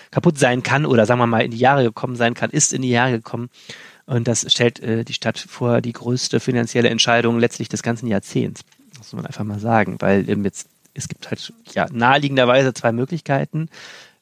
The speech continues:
Äh, man kann dieses Opernhaus, äh, nochmal sanieren oder man kann ein neues bauen. Und beides kostet Unmengen.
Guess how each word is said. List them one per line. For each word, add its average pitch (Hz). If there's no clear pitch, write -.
Äh, 127
man 123
kann 123
dieses 117
Opernhaus, 113
äh, 123
nochmal 117
sanieren 123
oder 143
man 131
kann 131
ein 117
neues 104
bauen. 90
Und -
beides 127
kostet -
Unmengen. 123